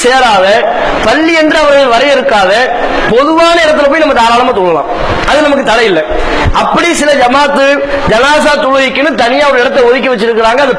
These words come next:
பள்ளியில் உள்ளதாக அவங்க வரையறுக்கலன்னு சொன்னா நம்ம அந்த இடத்துல போய் தொழுகலாம், தப்பில்லை. அது அல்லாம அவங்க இதுவும் பள்ளியின் ஒரு பகுதி, இதுவும் எங்க பள்ளி தான், இங்க இருந்தா நாங்க பள்ளின்னு தான் சொல்றோம், இதுவும் எங்களுடைய வரையறுக்கப்பட்ட ஒரு இடம் தான் சொன்னா அங்க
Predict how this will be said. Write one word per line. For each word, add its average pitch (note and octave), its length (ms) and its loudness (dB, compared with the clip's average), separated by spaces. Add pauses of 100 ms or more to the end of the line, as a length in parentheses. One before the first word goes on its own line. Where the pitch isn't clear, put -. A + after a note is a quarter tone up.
பள்ளியில் C#4 380 0
உள்ளதாக C4 340 2
அவங்க A#3+ 260 2
வரையறுக்கலன்னு A3+ 560 0
சொன்னா C#4+ 160 0
நம்ம B3+ 180 0
அந்த A#3 160 0
இடத்துல A#3+ 240 -2
போய் A#3+ 140 -4
தொழுகலாம், F#3+ 340 0
தப்பில்லை. G3+ 340 -2 (600)
அது G#3+ 180 0
அல்லாம D4 360 0 (600)
அவங்க B3 260 2
இதுவும் D4+ 300 0
பள்ளியின் C#4 360 2
ஒரு A#3+ 180 2
பகுதி, G3+ 300 0
இதுவும் C4+ 220 0
எங்க A#3+ 180 2
பள்ளி A3 240 0
தான், G3 200 2 (380)
இங்க A#3+ 160 0
இருந்தா C#4+ 260 2
நாங்க B3 220 2
பள்ளின்னு C4+ 260 0
தான் B3 160 0
சொல்றோம், G3 360 2 (320)
இதுவும் D4 220 2
எங்களுடைய B3+ 360 2
வரையறுக்கப்பட்ட C4 580 0
ஒரு A3+ 140 0
இடம் B3 260 0
தான் C4 280 0
சொன்னா A3 200 0 (400)
அங்க B3+ 140 0